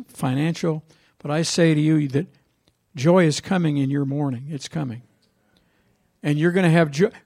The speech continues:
Rather than have M O U R N I N G,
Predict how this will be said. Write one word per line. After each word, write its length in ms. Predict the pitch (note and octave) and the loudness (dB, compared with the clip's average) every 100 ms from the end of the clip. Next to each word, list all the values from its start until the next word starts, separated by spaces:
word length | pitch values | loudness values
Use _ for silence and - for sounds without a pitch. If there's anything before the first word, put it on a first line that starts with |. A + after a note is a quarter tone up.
| _ | _
Rather 460 | E3+ E3 G#3 A3 G3+ | 0 4 6 6 6
than 180 | F#3 | 4
have 260 | E3 F3 D#3+ | 4 4 4
M 320 | D3+ F#3+ G3+ | 2 0 2
O 200 | G#3+ F3 | 6 6
U 300 | D#3+ F3+ G#3+ | 6 2 2
R 280 | G#3+ D3 D#3 | 4 4 2
N 360 | F3 C#3+ C#3 C3+ _ _ _ _ _ _ _ | 0 -2 -2 -8 _ _ _ _ _ _ _
I 200 | C#3 C3+ | -4 0
N 200 | C#3 C3+ | 0 0
G, 380 | C3 A#2+ B2+ B2+ | -2 -2 -4 -4